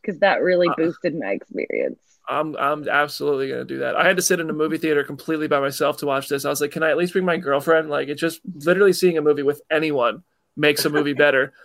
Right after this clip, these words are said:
Speaker 2: And they were like, "No, you're seeing it early, so you have to go by yourself." I was like, "Oh."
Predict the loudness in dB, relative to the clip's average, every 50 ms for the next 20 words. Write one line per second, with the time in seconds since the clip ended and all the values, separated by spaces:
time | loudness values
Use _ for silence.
0 | -20 _ _ _ -2 -2 0 2 0 0 2 2 0 0 -2 -4 -6 0 2 4
1 | 6 8 8 8 6 6 2 0 0 0 0 2 2 2 4 4 4 4 2 0
2 | 0 -2 -2 -2 -4 -6 -4 -4 -4 -4 -4 -4 -4 -4 -4 -8 _ _ _ -14
3 | -12 -10 -12 -10 -10 -10 -10 -10 -12 -14